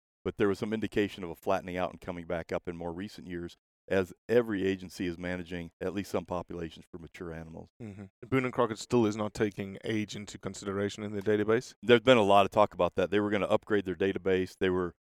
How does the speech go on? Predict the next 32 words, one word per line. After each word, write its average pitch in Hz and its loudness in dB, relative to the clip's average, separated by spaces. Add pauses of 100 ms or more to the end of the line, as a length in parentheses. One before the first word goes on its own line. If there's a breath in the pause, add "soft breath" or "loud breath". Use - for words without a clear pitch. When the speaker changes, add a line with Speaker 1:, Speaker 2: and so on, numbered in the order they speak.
(220)
Speaker 1:
they 101 2
were 95 0 (240)
going 107 -2
to, 95 -2
and 104 0
I 101 4
think 131 -4
they 104 2
do 113 0
ask 95 -2
for - -8
ages, 113 -4
but 104 0 (320)
here 147 0
we 135 -2
have, 110 4 (240)
um, 95 -2
Boone 120 0
and 120 -2
Crockett - 2
measurers 87 -2
that 98 2
have 87 -4
been 92 -4
trained 104 -6
in 90 -6
measuring 98 -2
horns 90 -8
and 90 -8
antlers 87 -6
and 87 -6
everything. 90 -8